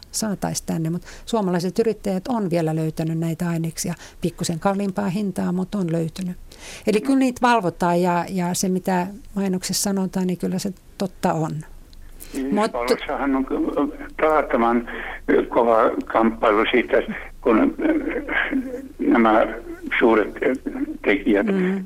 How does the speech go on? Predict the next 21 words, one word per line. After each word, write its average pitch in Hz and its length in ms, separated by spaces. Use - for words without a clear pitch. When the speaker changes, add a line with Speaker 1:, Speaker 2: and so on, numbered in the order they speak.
Speaker 2:
pyrkii, 117 560
pyrkii 117 420
estämään 110 500
ja 104 100
rajoittamaan 113 640
pienviljelykset 101 960
ja, 101 180
ja 123 80
pienet 113 440
tuottajat 107 580
ja, 110 120
ja, 101 180
ja, 104 300
ja 107 100
niin 107 280
sanotun 104 340
puhtaan, 104 640
puhtaiden 113 420
elintarvikkeiden 104 800
tuotannon. 104 480
Että, - 180